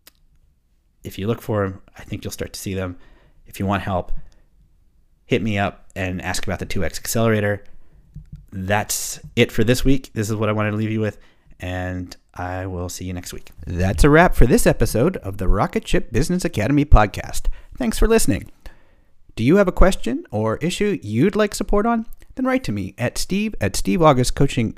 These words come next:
dot com, and I'll include it into one of my upcoming episodes. And if you're a founder working to scale your business, be sure to follow me on LinkedIn and visit my site, steve august coaching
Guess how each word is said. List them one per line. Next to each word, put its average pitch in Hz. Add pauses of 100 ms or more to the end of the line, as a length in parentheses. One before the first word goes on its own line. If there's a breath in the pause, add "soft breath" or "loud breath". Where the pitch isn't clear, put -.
dot 98
com, 107 (280)
and 180
I'll 190
include 143 (220)
it -
into 113
one 101
of 107
my 95
upcoming 104
episodes. - (760 soft breath)
And 170
if 107
you're 90
a 85
founder 123
working 117
to 160
scale 160
your 160
business, -
be -
sure 143
to 160
follow 127
me 175
on 165
LinkedIn 107 (260 soft breath)
and 90
visit 98
my 98
site, -
steve 90
august 87
coaching 87